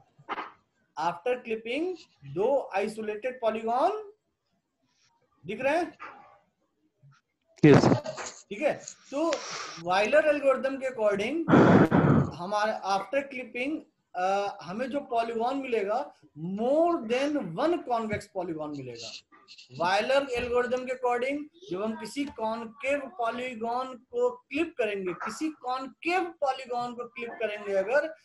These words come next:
Speaker 1: तो आउटपुट में हमारे पास more than one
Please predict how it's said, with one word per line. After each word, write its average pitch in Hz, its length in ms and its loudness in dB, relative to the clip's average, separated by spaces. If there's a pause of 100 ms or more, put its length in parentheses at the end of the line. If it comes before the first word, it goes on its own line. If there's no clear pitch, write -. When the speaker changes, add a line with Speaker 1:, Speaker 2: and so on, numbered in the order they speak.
(300)
Speaker 1:
तो 226 60 -2
आउटपुट 240 720 0
में 269 320 -2 (260)
हमारे 247 440 0
पास 233 500 -2
more 262 640 2
than 277 540 -2 (200)
one 339 440 4